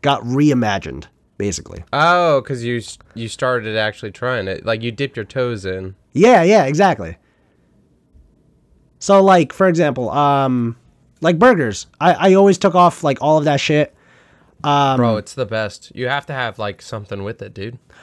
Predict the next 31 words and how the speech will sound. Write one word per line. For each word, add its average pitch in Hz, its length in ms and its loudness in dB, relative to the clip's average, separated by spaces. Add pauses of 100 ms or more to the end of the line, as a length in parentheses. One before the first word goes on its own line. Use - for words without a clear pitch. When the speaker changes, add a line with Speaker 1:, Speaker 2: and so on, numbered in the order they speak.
(140)
Speaker 1:
I 202 100 4
don't, 196 340 4
I 165 100 0
still 214 260 0
don't 226 160 2
like 180 200 0
onions, 131 360 -2
though. 92 120 -4
I, 113 220 -4
I 151 100 0
don't 185 200 0
fuck - 320 -6
with 131 100 -2
onions. 95 540 -6 (1800)
Speaker 2:
Like 127 280 -6
raw 120 340 -2
onions 185 440 -8
or, 98 160 -6
like, 92 280 -12 (640)
onions 107 360 -8
in 95 120 -14
general? 90 380 -12 (400)
Speaker 1:
Like, 208 400 2 (460)
I 143 80 -8
mean, 156 360 0
onions 170 320 2
in 113 140 -4
general. 110 480 -4 (120)
Like, 135 340 -2 (280)
I 151 80 0
fucking, 175 640 0